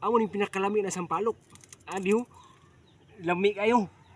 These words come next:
Grabe sa paluka. Tapis kayo. <laughs> Ang pinakalami na sampalok sa amon lugar. Ah.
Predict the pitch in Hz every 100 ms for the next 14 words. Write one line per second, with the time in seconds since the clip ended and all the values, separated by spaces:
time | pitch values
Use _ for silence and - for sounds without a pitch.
0 | - - - - _ - - 196 196 202
1 | 185 180 190 190 208 - - - - -
2 | - - - - - - - - - -
3 | - - _ 554 156 - - 427 427 -
4 | 571 508 453 392 349 - - - - -
5 | _ - - 208 247 202 214 - 175 185
6 | 226 - - 160 175 160 180 220 202 -
7 | _ - - - _ _ _ - - -
8 | 180 185 190 190 180 220 170 - - -
9 | _ _ _ _ _ _ - _ _ _
10 | - _ - - - - - _ _ -
11 | _ _ _ _ _ - 143